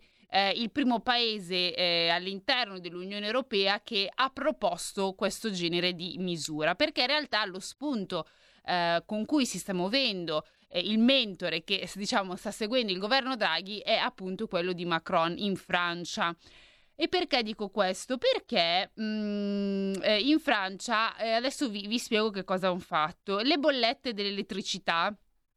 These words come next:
nel paese appunto governato da Macron non sono infatti aumentate dal primo febbraio del trentacinque per cento, come era stato previsto, ma solo del quattro per cento. Eh, e voi vi chiederete, "Eh, ma come hanno fatto questi a,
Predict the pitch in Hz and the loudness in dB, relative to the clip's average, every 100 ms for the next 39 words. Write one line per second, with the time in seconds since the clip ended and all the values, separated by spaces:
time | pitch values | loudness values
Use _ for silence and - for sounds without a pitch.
0 | _ 254 220 - 190 196 - 220 190 175 | _ -4 -2 2 2 0 -4 -4 -2 -2
1 | 196 233 196 196 196 175 180 226 294 - | 0 0 0 0 2 2 2 0 0 0
2 | 339 320 202 185 208 214 277 226 - - | 2 4 2 -2 -6 -2 0 0 -2 -14
3 | - 220 294 240 220 202 185 170 160 208 | -4 2 2 2 -4 -2 0 2 0 -4
4 | 208 - - - - 233 262 311 320 220 | -10 -12 -20 -20 0 0 0 -2 0 -2
5 | - 220 196 240 226 185 180 190 285 - | -2 -4 0 2 2 -2 -6 -6 -6 -4
6 | 233 208 208 - - 226 185 170 196 202 | -4 -2 -4 -2 -2 -2 -2 -2 -2 -2
7 | - 277 202 - 139 - 196 196 175 170 | 0 0 -2 -8 -16 -2 0 4 4 4
8 | 196 180 175 180 175 170 165 - 247 262 | 0 -2 -4 -4 -4 -4 -4 0 0 0
9 | - _ _ 285 349 247 - - 302 285 | -6 _ _ 4 4 4 -2 2 4 4
10 | 294 302 277 226 196 - 214 202 220 214 | 2 0 0 2 2 0 -8 -4 -4 -2
11 | - 220 202 196 180 208 202 196 _ _ | 0 2 2 0 0 2 2 0 _ _
12 | _ _ - - 247 220 214 220 233 190 | _ _ -6 -2 0 0 0 0 0 0
13 | 175 214 175 170 220 190 185 269 220 - | 2 2 2 0 0 0 0 0 0 -2
14 | 185 190 170 - 170 160 165 | -2 0 0 -2 0 0 0